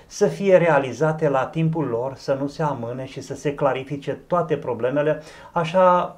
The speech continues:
și cum regele David, aflăm exemplu de la el din scrierile sfinte, că el s-a străduit cu toată puterea ca și după,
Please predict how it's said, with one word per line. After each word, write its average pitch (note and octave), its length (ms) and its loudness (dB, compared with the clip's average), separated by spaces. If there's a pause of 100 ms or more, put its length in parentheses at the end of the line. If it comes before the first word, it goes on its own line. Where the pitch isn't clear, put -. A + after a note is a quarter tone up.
și - 220 -12
cum F3+ 200 0
regele C#3+ 420 4
David, C#3+ 440 0
aflăm C3 720 0
exemplu C#3+ 460 -2
de C3 120 -2
la A#2+ 180 2
el C3 120 0
din A#2 300 -8
scrierile C#3 520 -2
sfinte, D#3+ 540 -2 (380)
că D#3 100 0
el F3+ 260 4
s-a D#3+ 220 2
străduit D#3+ 440 0
cu D#3 100 -2
toată F#3 320 2
puterea D#3+ 440 0
ca D#3+ 400 2
și - 340 -6
după, D#3+ 600 6